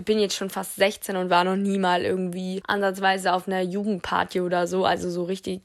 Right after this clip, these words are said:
mit Teenagern und so. Ähm, aber das will ich halt auch gerne mal ausprobieren. Äh, aber ich glaube, dass wenn ich dann auf so einer Party bin, dass ich dann auch wieder so krass verunsichert bin, weil ich mit diesen ganzen Sachen überhaupt nicht umgehen kann.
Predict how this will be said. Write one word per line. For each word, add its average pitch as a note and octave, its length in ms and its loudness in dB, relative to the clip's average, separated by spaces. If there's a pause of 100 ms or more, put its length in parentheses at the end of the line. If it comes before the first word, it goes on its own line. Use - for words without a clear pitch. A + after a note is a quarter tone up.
mit F#3+ 160 -8
Teenagern F3+ 480 -4
und F3 160 -6
so. G#3+ 200 -2 (100)
Ähm, G3+ 220 4
aber F#3+ 200 4
das F#3 140 -2
will G3 120 4
ich F#3 140 -2
halt F3 160 2
auch - 180 2
gerne F3+ 220 2
mal F3+ 300 2
ausprobieren. G#3 720 2 (180)
Äh, - 80 2
aber G3 640 6
ich G#3 120 4
glaube, B3+ 680 8
dass A3 220 -2
wenn A3 100 4
ich A3+ 80 -4
dann - 140 0
auf - 160 -2
so A3+ 100 -2
einer G#3+ 140 0
Party A3+ 320 -2
bin, C4+ 320 4 (100)
dass - 120 -8
ich A#3 100 -4
dann A#3+ 140 4
auch - 240 6
wieder A3 220 2
so A#3 160 2
krass - 300 0
verunsichert A#3+ 600 0
bin, G3 180 0
weil G3+ 100 0
ich G#3+ 80 -8
mit G#3+ 120 -4
diesen G#3 200 -4
ganzen G3+ 380 -2
Sachen A3 380 2
überhaupt G#3+ 540 -2
nicht - 220 -14
umgehen G3 400 0
kann. F#3 360 -4